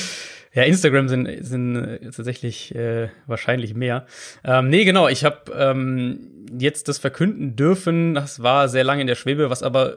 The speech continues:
vor allem tatsächlich mit meinem eigenen Kalender zusammenhing. Aber, ähm, genau, ist jetzt offiziell, dass ich die Donnerstag-Nachtspiele fix, äh, bei The Zone kommentieren werde mit Martin Pfanner,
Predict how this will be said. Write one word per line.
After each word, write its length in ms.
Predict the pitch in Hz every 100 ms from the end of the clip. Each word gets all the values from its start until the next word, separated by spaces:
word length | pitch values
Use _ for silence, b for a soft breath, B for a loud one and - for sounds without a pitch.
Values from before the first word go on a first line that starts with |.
| -
vor 200 | - 127
allem 300 | 175 185 160
tatsächlich 320 | 147 160 175
mit 80 | 139
meinem 240 | 139 143
eigenen 240 | 135 151 135
Kalender 340 | 127 127 131
zusammenhing. 520 | - 117 120 120 131 - B B B B _
Aber, 600 | 127 127 127 123 120 -
ähm, 640 | 120 120 113 113 110 - 185
genau, 260 | 147 156
ist 80 | 117
jetzt 120 | 123
offiziell, 360 | 135 123 - 160
dass 100 | 139
ich 200 | 127 -
die 280 | 123 120 127 117
Donnerstag-Nachtspiele 1000 | 131 170 185 156 139 127 139 - - 120
fix, 420 | - - 165 - -
äh, 400 | 117 135 127 117
bei 200 | 113 123
The 80 | 120
Zone 220 | 123 123
kommentieren 460 | 131 117 127 127
werde 200 | 120 120
mit 180 | 120 -
Martin 300 | 143 147 147
Pfanner, 340 | - 185 185